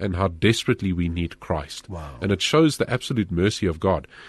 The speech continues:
Speaker 1: See, there's evidence during the, scripturally, that there are those that get saved during the seven-year tribulation. You've got the hundred and forty-four thousand Jewish evangelists. They get saved.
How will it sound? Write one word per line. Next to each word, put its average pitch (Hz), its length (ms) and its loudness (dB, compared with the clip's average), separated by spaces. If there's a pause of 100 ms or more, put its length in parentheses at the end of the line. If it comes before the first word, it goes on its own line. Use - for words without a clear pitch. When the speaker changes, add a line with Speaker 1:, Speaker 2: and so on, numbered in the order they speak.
Speaker 1:
See, - 160 0
there's 135 180 6
evidence 135 640 2
during 107 480 4
the, 95 640 0
scripturally, 85 640 0
that 87 420 -2
there 98 260 2
are 95 140 4
those 101 320 2
that - 180 -2
get 92 160 0
saved 92 380 -2
during 95 340 2
the 90 80 0
seven-year 87 400 -2
tribulation. 80 680 -6
You've 85 140 -8
got 98 140 0
the 90 100 0
hundred 113 240 0
and 110 100 -2
forty-four 104 440 2
thousand 90 440 -2
Jewish 92 320 0
evangelists. 117 640 -2 (420)
They 101 180 4
get 101 180 2
saved. 90 460 -2